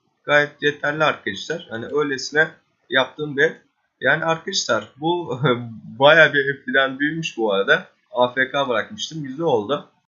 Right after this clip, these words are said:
Arkadaşlar yani odun ihtiyacım olduğunda yer camdan toplayacağım. Hani video dışında girip öylesine bunları kesebilirim. Sonra tekrar dikebilirim.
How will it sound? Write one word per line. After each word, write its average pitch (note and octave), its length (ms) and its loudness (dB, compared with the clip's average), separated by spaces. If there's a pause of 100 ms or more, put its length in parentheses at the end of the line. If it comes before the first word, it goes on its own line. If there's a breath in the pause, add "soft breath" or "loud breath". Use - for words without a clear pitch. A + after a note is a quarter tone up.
(260)
Arkadaşlar D#3 520 -6
yani A2+ 180 -2
odun D#3+ 280 -6
ihtiyacım E3 580 0
olduğunda D3+ 600 -2 (120)
yer D3+ 280 0
camdan B2+ 640 -2
toplayacağım. C#3 520 -2 (340)
Hani C#3+ 200 -4
video D#3 240 -2
dışında D#3+ 280 -2
girip D#3+ 340 -6
öylesine D#3 500 -2
bunları D3 420 -2 (380)
kesebilirim. D3+ 800 0
Sonra C3 200 -8
tekrar C#3+ 400 -2
dikebilirim. C3 540 -6